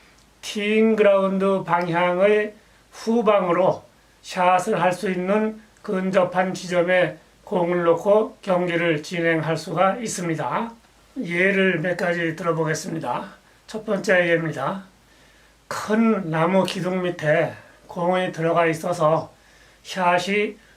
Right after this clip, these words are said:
불가능한데도 장애물을 훼손하는 샷을 한 상황이 되겠습니다. 음, 이는 움직일 수 없는 장애물에 공이 있어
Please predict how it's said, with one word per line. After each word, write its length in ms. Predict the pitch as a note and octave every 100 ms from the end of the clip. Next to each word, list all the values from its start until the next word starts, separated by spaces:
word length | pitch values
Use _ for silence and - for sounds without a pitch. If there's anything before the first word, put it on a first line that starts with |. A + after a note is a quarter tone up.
| _ _
불가능한데도 1000 | F#3+ F3+ F3+ G#3+ G3+ F#3 F3 D#3 C3+ - - _ _ _ _ -
장애물을 960 | F3+ F3 F3+ F3+ F3+ G#3 F#3+ A#3+ C4 -
훼손하는 880 | G#3 G3+ G3 G3 F#3+ G3 F#3+ G#3 B3
샷을 540 | - F#3 F3+ F#3 F3
한 260 | E3 F3+ F3
상황이 520 | D#3+ F3+ D#3+ E3 G3+
되겠습니다. 720 | F3 D3+ D3 F3 D3+ C3+ F#3+ A3 _ _ _ _ _ _ _ _ _ _ _ _ _ -
음, 360 | A3+ E3 G3+ A3
이는 420 | A#3+ G3+ A3 - - F3+
움직일 520 | F3+ F#3+ G3 G3+ G#3
수 180 | A3 G3+
없는 640 | G3 F#3+ G3+ G#3 E3 D3+
장애물에 760 | E3 E3+ F#3 F3+ E3 E3+ C#3+ - _ _ _
공이 480 | - F#3 F#3 F#3 F3+
있어 500 | F3+ G3+ D#3 B3